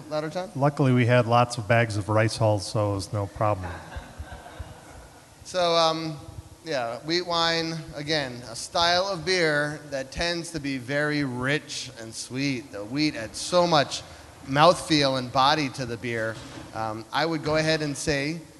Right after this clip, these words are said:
Speaker 1: um, that wheat wine, not my favorite style of beer. Um, but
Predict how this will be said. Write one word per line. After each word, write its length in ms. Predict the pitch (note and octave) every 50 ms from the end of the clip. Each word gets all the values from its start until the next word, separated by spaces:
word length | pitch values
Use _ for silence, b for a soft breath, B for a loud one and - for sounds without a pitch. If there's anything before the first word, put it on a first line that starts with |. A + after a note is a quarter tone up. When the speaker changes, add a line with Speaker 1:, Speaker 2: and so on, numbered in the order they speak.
| - - - - -
Speaker 1:
um, 400 | B2+ A#2 A#2 A#2 A#2+ B2 B2+ A#2+ B2+
that 160 | C3+ C3 B2+ B2+ D#3+ - - - - -
wheat 240 | C#3+ D3+ D3+ D#3+ F3
wine, 460 | F3 D#3+ D#3+ D3+ D3 C#3+ C#3+ C#3+ C#3 B2+ C#3 C3+
not 320 | C3+ C3+ C#3+ C#3+ D3+ C#3+
my 160 | C#3+ C#3 C3 B2+
favorite 440 | - - C#3 C#3 C#3 C3+ D3+ C#3+
style 460 | - - - - A#2+ A2+ A#2 B2+ C3+ B2+
of 160 | C#3 C#3 C3 C3+
beer. 280 | E3 F#3 F#3 C#3 G#2+ G#2+ - - - - - A#2+ B2+
Um, 300 | B2 A#2 A#2+ A#2+ B2 A#2+ A#2
but 220 | B2 C#3+ C#3+ C#3+